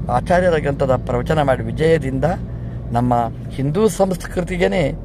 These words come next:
ವಿಜಯ ಆಗಲಿಕ್ಕಿದೆ, ಹಿಂದೂ ಸಂಸ್ಕೃತಿ ಸಂರಕ್ಷಣೆ ಆಗಲಿಕ್ಕೆ ಸಾಧ್ಯತೆ ಇದೆ. ಹಿಂದೂಗಳಿಗೆ ಬರತಕ್ಕಂತಹ ಏನು ಪರಾಜಯ ಹೋಗಿ,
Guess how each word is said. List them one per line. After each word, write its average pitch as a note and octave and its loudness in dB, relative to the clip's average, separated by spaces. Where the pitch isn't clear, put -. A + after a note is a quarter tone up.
ವಿಜಯ C#3 2
ಆಗಲಿಕ್ಕಿದೆ, C3 2
ಹಿಂದೂ D3 2
ಸಂಸ್ಕೃತಿ C#3 -2
ಸಂರಕ್ಷಣೆ C3+ 0
ಆಗಲಿಕ್ಕೆ C3+ 0
ಸಾಧ್ಯತೆ B2 -4
ಇದೆ. C3 -2
ಹಿಂದೂಗಳಿಗೆ F3 2
ಬರತಕ್ಕಂತಹ C#3+ 2
ಏನು C#3 4
ಪರಾಜಯ D#3+ 6
ಹೋಗಿ, C3+ -2